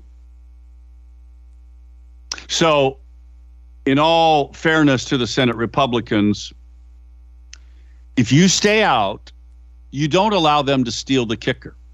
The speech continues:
And this can be one of your defenses when the left comes after you. I mean, yesterday, the, apparently the unions yesterday were walking around the Senate, um, offices,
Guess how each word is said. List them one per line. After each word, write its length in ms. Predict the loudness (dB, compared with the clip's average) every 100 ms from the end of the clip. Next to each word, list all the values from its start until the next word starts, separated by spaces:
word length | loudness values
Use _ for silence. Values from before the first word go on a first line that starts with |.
| -20 -12 -4
And 120 | 0
this 220 | 0 0
can 160 | 0 2
be 160 | 4
one 260 | 4 4 2
of 140 | 2
your 260 | 2 2 0
defenses 1160 | 0 0 2 0 0 0 0 0 -2 -6 -12 -16 -20 -20 -20 -20 -20 -20 -20 -20 -20 -20 -20 -10
when 140 | 0 2
the 100 | 4
left 340 | 2 0 -4
comes 240 | 0 0 2
after 280 | -2 -2
you. 20 | -2
I 40 |
mean, 120 | 0
yesterday, 540 | 0 0 -2 -2 0 0
the, 140 | -2
apparently 540 | -4 -2 0 0 0
the 140 | 0 0
unions 840 | 2 2 4 4 2 -2 -8 -16 -18 -6
yesterday 640 | -4 -2 -2 0 0 -2 -6 -16 -20 -20 -20 -20 -20 -20 -20 -20 -20 -20 -8 0
were 220 | 2 2
walking 560 | 2 0 0 0 2
around 760 | 4 4 2 2 0 0 -2 -4
the 120 | -8
Senate, 460 | -6 -2 0 0 -4 -20 -20 -20 -20 -20 -20 -20 -6
um, 420 | -2 2 0 -2 -2
offices, 960 | 0 0 -2 -8 -8 -10 -12 -14 -16